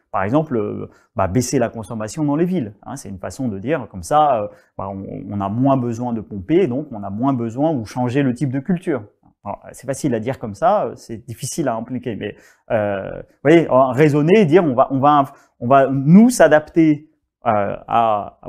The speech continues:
à ce qu'il y a dans le fleuve, plutôt que de dire, euh, ah, il y a un manque, construisons des barrages, euh, il faut aller chercher de l'eau plus loin, et cetera, et cetera.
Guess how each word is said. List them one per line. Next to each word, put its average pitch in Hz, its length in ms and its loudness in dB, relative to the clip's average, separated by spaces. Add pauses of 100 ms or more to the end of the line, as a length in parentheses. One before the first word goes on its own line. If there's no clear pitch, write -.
(160)
à 135 220 -2
ce - 100 -2
qu'il 180 120 4
y 165 40 10
a 156 80 8
dans 131 140 2
le 123 40 -4
fleuve, 196 380 2
plutôt 165 320 0
que 190 100 -4
de 123 220 -4
dire, 165 340 0
euh, 127 140 0
ah, 156 220 -2
il 139 40 -4
y 113 40 -2
a 107 40 -2
un 107 60 -6
manque, 165 380 -2 (120)
construisons 127 520 -6
des 113 100 -6
barrages, 143 600 -2
euh, 117 320 -4 (180)
il 139 80 -4
faut 143 220 -2
aller 131 180 2
chercher 123 320 -8
de 113 80 -8
l'eau 123 120 -8
plus 120 180 -12
loin, 151 380 0
et 156 60 -4
cetera, 123 380 -10
et 135 60 -12
cetera. 110 340 -16